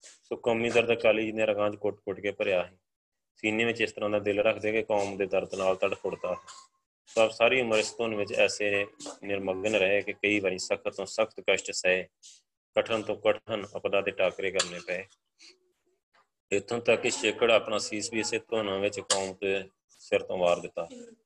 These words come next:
ਪਰ ਇਹ ਤੋਂ ਕਦਮ ਪਿੱਛੇ ਨਹੀਂ ਹਟਾਇਆ।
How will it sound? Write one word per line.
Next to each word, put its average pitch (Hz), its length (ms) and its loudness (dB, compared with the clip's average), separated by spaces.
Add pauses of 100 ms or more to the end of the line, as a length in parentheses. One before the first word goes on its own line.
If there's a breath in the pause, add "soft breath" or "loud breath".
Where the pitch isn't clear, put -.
(720)
ਪਰ 101 240 4
ਇਹ 107 60 0
ਤੋਂ 98 240 -4
ਕਦਮ 98 320 2
ਪਿੱਛੇ 95 280 -2
ਨਹੀਂ 92 160 0
ਹਟਾਇਆ। 92 460 0